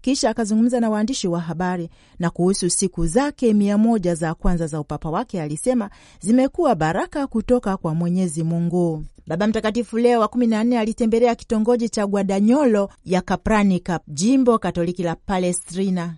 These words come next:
mahali ambapo palipendwa sana na Mtakatifu Yohane Paulo wa Pili. Alikula chakula cha mchana na mapade wa shirika la Kipolandi la ufufuko ambalo linatunza madhabahu hiyo, na kisha akarudi Castel Gandolfo. Mkuu wa madhabahu hiyo alisema,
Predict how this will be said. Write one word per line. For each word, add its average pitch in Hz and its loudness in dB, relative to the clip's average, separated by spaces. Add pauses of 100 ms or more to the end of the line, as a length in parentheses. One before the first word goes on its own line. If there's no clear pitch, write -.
(140)
mahali 202 0
ambapo 214 -2
palipendwa 294 2
sana 294 -2
na 196 0
Mtakatifu 180 -6
Yohane 175 -2
Paulo 170 -2
wa 165 -2
Pili. 185 -2 (300)
Alikula 262 2
chakula 247 0
cha 226 -2
mchana 220 0
na 175 -2
mapade 226 -2
wa 214 0
shirika 226 -4
la 180 -2
Kipolandi 170 -4
la 156 -4
ufufuko 175 -4
ambalo 160 -4 (280)
linatunza 233 0
madhabahu 226 2
hiyo, 226 0
na 156 -6
kisha 254 -4
akarudi 202 -6
Castel 175 -8
Gandolfo. 170 -6 (360)
Mkuu 240 0
wa 285 4
madhabahu 190 0
hiyo 214 -2
alisema, 170 -4